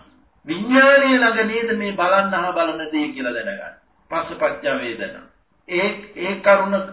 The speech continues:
දක්වා අපිට යෝනිසෝ මනසිකාරයකින් ප්‍රත්‍ය වෙලා තියෙනවා නම් වේදනා පච්චා තණ්හා, තණ්හා පච්චා උපාදාන, උපාදාන පච්චා භව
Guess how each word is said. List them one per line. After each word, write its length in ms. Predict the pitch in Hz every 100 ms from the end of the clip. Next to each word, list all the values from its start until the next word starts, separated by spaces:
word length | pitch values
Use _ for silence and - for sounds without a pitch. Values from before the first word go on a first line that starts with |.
| -
දක්වා 460 | 165 165 - 202
අපිට 200 | 190 190
යෝනිසෝ 580 | 175 156 190 247 262 247
මනසිකාරයකින් 880 | 233 226 233 226 208 196 202 202 196
ප්‍රත්‍ය 360 | 185 180 -
වෙලා 320 | 190 185 175 160
තියෙනවා 420 | 139 156 160 170
නම් 220 | 202 196 - - _ _ _
වේදනා 760 | 131 156 208 - 185 180 170 165 165 - - _ _ _
පච්චා 480 | 156 170 170 175 170
තණ්හා, 580 | 165 139 165 170 165 160
තණ්හා 460 | 160 143 156 175 175
පච්චා 440 | - 165 - 165
උපාදාන, 640 | - - - 160 160 160 156
උපාදාන 580 | 156 160 160 160 156
පච්චා 500 | 151 156 151 - 160 151
භව 360 | 143 143 165